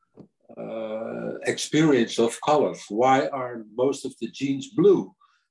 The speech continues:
Because blue is, is a safe color. It gives a safe feeling. Why is, uh,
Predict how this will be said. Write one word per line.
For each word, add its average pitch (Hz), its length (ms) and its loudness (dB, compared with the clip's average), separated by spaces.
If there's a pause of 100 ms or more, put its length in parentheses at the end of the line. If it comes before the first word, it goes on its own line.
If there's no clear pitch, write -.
Because 117 300 -2
blue 127 680 2
is, 127 240 -8
is 135 180 -8
a - 60 -10
safe 143 480 0
color. 104 380 -6
It - 120 -18
gives - 240 -8
a - 40 -14
safe 113 360 -2
feeling. 101 500 -4 (440)
Why 123 500 0 (240)
is, - 480 -10
uh, 113 60 -2